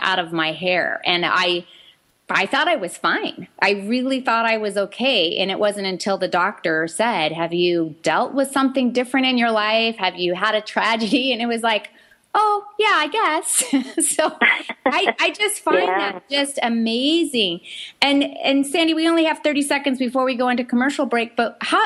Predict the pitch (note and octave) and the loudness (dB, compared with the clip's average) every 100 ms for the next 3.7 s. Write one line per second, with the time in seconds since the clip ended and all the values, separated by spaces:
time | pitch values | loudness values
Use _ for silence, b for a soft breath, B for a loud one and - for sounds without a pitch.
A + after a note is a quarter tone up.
0 | - C4 A3 F#4+ - F#4 D#4 D4 C4 C4+ | 0 -4 0 0 2 2 4 4 4 4
1 | G#4+ C#4 - - - - C4+ C#4+ - D4 | 2 0 -4 -8 -12 -2 -2 0 0 2
2 | C#4 B3 B3 A#3 B3 B3+ A#3 A3 A#3+ D4 | 4 2 2 2 4 4 2 2 2 4
3 | B3+ G#3+ - G3 F#3+ F3+ | 4 2 2 2 0 -6